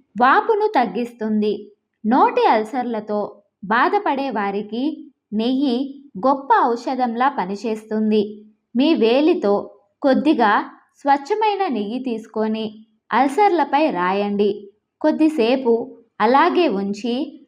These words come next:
ఆ తర్వాత సాధారణ నీటితో మీ నోటిని శుభ్రం చేసుకోండి. రోజుకు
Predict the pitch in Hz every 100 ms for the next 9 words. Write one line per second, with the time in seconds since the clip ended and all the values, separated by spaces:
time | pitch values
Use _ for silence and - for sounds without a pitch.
0 | _ - 233 233 208 214 262 269 214 196
1 | - - _ _ - 285 370 415 392 339
2 | 339 240 214 220 226 202 196 - - _
3 | 220 269 247 226 269 311 226 226 285 -
4 | _ - 330 220 330 381 - 269 226 -
5 | 220 208 202 208 - - _ _ 208 214
6 | 294 370 349 233 226 214